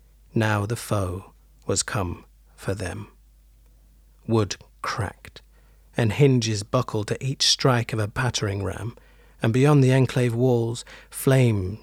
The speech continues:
cast its eerie light, and cries and screams billowed.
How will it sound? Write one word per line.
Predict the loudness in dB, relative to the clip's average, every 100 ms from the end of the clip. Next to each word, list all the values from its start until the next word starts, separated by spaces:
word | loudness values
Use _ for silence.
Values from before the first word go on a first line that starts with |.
| -10
cast | -2 -2 -2 -6
its | -8 -12 -4
eerie | -2 0 -2 -2
light, | -2 -4 -8 -18 -20 _ -6
and | -4
cries | 0 0 0 0 -4
and | -2
screams | -2 -2 -2 -2 -4 -8
billowed. | -8 -8 -8 -10 -14